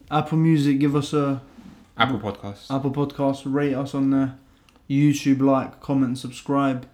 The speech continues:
Speaker 2: Yep.
Speaker 1: Share the podcast with your mates or pr-, on pretty much every fucking platform. Just Google Dirty Blinds Podcast.
Speaker 2: It comes up everywhere.
Speaker 1: We're there. Share it with your friends. Thank you.
Speaker 2: Thanks for listening. Episode twelve coming out.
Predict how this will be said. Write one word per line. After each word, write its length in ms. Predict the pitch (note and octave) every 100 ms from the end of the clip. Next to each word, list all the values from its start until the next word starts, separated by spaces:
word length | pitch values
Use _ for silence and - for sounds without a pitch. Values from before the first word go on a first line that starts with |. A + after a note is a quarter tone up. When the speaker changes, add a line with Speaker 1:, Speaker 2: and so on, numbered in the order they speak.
| _
Speaker 2:
Yep. 280 | A#2 G#2 -
Speaker 1:
Share 480 | - - D3 D3 C#3+
the 100 | C3+
podcast 480 | C3 C#3+ C#3 C#3+ C3
with 80 | C3+
your 80 | C3+
mates 260 | C3+ A#2+
or 140 | C#3 B2+
pr-, 200 | C#3+ B2
on 420 | C3 C#3 C#3 C#3 C3 -
pretty 200 | D3+ C#3
much 220 | B2+ B2 C#3
every 320 | C3+ A#2+ B2
fucking 380 | C3+ B2+ B2+ B2
platform. 440 | B2 A#2+ B2 B2
Just 220 | C#3 B2+
Google 320 | C#3 C#3 C3
Dirty 320 | B2 C3 A#2+ B2
Blinds 300 | B2+ A#2+ A#2+
Podcast. 580 | B2+ A#2+ - B2 B2 - _
Speaker 2:
It 60 | -
comes 180 | A2+
up 140 | G2+ -
everywhere. 300 | G2 B2+ C3+
Speaker 1:
We're 40 |
there. 240 | C3 B2+ B2+
Share 340 | - D3+ D3+
it 20 | C#3+
with 140 | C#3
your 80 | C#3
friends. 480 | - C3+ C3 B2+ - _ _ _ _ _ _ _ _ _ _
Thank 400 | - C3+ C3 B2+
you. 240 | C3 B2+ B2+ _ _ -
Speaker 2:
Thanks 260 | G#2+ G2
for 120 | - G2+
listening. 340 | G2 G#2 G2+ - _
Episode 560 | A2 A#2 G#2 G#2+ G#2 G2+
twelve 320 | - B2+ B2+
coming 180 | A2 G2+
out. 200 | G2 G2